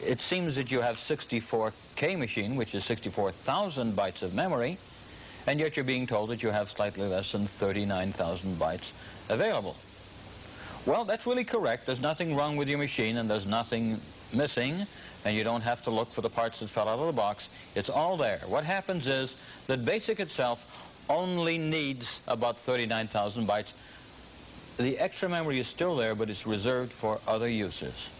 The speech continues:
And you'll find that there'll be other things that you can use that memory for. Thirty-nine thousand is pres-, is plenty for the average program. Now, the second thing that you'll see on the screen of your computer is a flashing square.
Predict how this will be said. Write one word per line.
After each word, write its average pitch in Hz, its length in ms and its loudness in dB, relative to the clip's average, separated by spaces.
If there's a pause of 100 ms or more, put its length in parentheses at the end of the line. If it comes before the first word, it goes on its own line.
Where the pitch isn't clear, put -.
(300)
And 196 120 4
you'll 214 140 4
find 135 340 2
that 120 80 0
there'll 123 140 2
be 113 120 2
other 110 180 2
things 104 260 0
that 104 60 0
you 101 120 -2
can 110 160 2
use 90 220 2
that 85 180 0
memory 87 380 -2
for. 85 260 0 (520)
Thirty-nine 160 460 2
thousand 120 380 0
is 101 140 -2
pres-, 123 400 0
is 95 160 -4
plenty 123 380 0 (280)
for - 140 -4
the 104 120 2
average 98 360 0
program. 71 400 -2 (1000)
Now, 147 100 4
the 175 100 2
second 226 440 0
thing 156 280 0
that 131 180 -2
you'll 123 140 2
see 131 540 0 (380)
on 135 180 2
the 180 80 0
screen 143 360 2
of 120 80 0
your 123 120 2
computer 107 440 0
is 107 400 2
a 113 160 2
flashing 139 720 0
square. 135 480 0